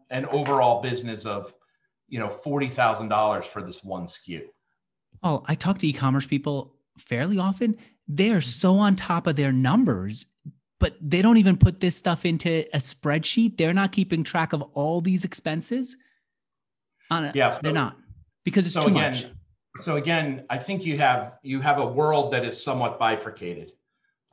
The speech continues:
Speaker 1: On the one hand, you have traditional brands, and they generally have less visibility into their costs. And so they have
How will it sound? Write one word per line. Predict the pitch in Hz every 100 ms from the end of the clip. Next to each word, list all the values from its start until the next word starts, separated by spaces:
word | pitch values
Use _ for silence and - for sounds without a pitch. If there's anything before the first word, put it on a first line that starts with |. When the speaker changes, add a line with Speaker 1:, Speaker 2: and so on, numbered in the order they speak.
| 131
Speaker 1:
On |
the | 131 147
one | 160 170
hand, | 156 135 120
you | 123
have | 120 123 117 107 - _ _ _
traditional | - 160 156 - 143
brands, | 117 113 107 107 110 - - _ _ _ _ _ -
and | 135 127
they | 139 156 127
generally | - 147 151 160 143 135
have | 120 123 110
less | 127 131
visibility | 143 - 139 127 107 120 117 110
into | 107 107 110
their | 104 101
costs. | - 127 90 - - - - _ _ _
And | 120
so | 123 143 127
they | 117
have | 110 120 113 -